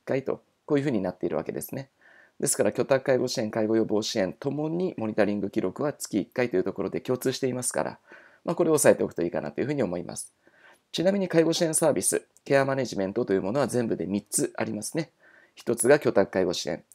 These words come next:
一つが介護予防支援、そしてもう一つが施設介護支援というのがありますね。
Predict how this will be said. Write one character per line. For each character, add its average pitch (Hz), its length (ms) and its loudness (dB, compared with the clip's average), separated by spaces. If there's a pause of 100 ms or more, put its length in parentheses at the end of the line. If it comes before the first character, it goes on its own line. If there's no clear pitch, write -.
一 - 220 -2
つ - 120 -2
が 156 140 4
介 104 200 0
護 92 100 2
予 85 80 2
防 87 140 -2
支 - 140 -6
援、 80 140 -8 (320)
そ - 100 -4
し - 60 -2
て 160 80 2
も 113 160 2
う - 20 -2
一 110 160 0
つ - 140 -4
が 143 200 0 (200)
施 - 220 0
設 170 300 0
介 160 200 -2
護 156 120 -4
支 - 160 -4
援 90 160 0 (100)
と 107 80 2
い - 20 4
う 104 40 2
の 90 80 -2
が 82 60 2
あ 78 40 0
り - 60 -4
ま 69 100 -8
す - 120 -8
ね。 151 160 -4